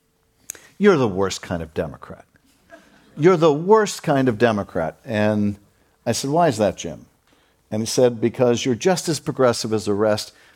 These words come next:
but you sound so damn reasonable. Um,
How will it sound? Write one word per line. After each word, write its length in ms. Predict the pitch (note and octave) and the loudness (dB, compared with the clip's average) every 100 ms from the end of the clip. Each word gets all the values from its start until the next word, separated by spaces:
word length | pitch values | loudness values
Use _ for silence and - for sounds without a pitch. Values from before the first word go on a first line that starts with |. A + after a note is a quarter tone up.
| - | -4
but 180 | D#3 | 0
you 60 | F3 | 0
sound 320 | D#3+ G3+ F#3+ | 0 2 0
so 120 | - | 0
damn 320 | C#3 C#3+ C3 A2+ | 0 2 2 2
reasonable. 540 | B2 A#2+ G#2 - - _ _ - - - - - | 0 0 -4 -10 -16 _ _ -18 -14 -12 -10 -4
Um, 340 | G#2 G2+ G#2 | 0 0 -2